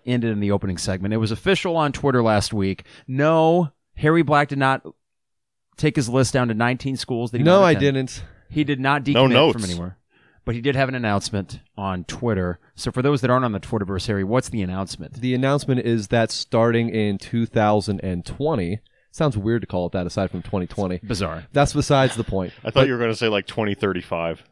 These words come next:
Speaker 2: Yeah.
Speaker 3: Just a heads up.
Speaker 2: That's what, no, that's when I told you Illinois would be playing Cal in the Rose Bowl.
Speaker 3: Twenty thirty-five?
Speaker 2: Yes.
Speaker 3: Okay.
Speaker 2: But no, starting at the beginning of the next year, I'm going to be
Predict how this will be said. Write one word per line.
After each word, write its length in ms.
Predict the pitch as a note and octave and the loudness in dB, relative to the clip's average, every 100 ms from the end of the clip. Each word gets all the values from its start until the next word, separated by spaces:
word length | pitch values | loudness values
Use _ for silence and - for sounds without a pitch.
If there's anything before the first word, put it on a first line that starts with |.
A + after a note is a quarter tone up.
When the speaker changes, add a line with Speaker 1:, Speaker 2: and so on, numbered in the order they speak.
| _ | _
Speaker 2:
Yeah. 280 | A#2 C3+ E2+ | 0 2 0
Speaker 3:
Just 180 | - G3 | -6 -2
a 60 | D3 | 0
heads 240 | C#3 A#2+ | 0 0
up. 300 | A2 G2+ - - _ | 0 0 -2 -20 _
Speaker 2:
That's 200 | D3+ D3+ | 0 2
what, 140 | E3 | 2
no, 120 | D#3 E3 | 4 4
that's 180 | F3+ | 4
when 80 | G#3 | 4
I 40 | E3 | 2
told 200 | E3 D3+ | 2 2
you 100 | C#3+ | 4
Illinois 360 | C#3+ C#3 C3 | 4 4 4
would 100 | C3 | 2
be 80 | A#2 | 0
playing 240 | - B2 | 0 -2
Cal 300 | A2 C3+ A#2 | 0 0 2
in 80 | A2+ | 2
the 80 | G2 | 2
Rose 260 | G2+ A2 G#2 | 2 0 0
Bowl. 280 | F#2+ D#2+ - _ | -4 -6 -10 _
Speaker 3:
Twenty 220 | - A#2 A2 | -8 -4 -2
thirty-five? 520 | G#2+ G2+ - G2 A#2+ | -2 -2 -2 0 2
Speaker 2:
Yes. 280 | B2+ F2+ - | 0 -2 -4
Speaker 3:
Okay. 220 | B2+ G#2 - C#3 | -2 -2 -4 -4
Speaker 2:
But 140 | D3+ D3 | 0 4
no, 160 | D3+ | 2
starting 460 | E3 D#3+ D3+ D#3 D3+ | 2 4 6 4 2
at 100 | C3+ | 0
the 60 | |
beginning 340 | A#2+ A#2+ C3 B2+ | 0 2 2 2
of 100 | A2 | 2
the 80 | A2+ | 2
next 300 | A#2+ A#2 B2 | 2 2 4
year, 160 | A#2 | 4
I'm 180 | A2 A2 | 4 2
going 180 | G#2+ A2 | 2 0
to 100 | A2 | 0
be 300 | G#2+ G#2 G#2 | 0 2 2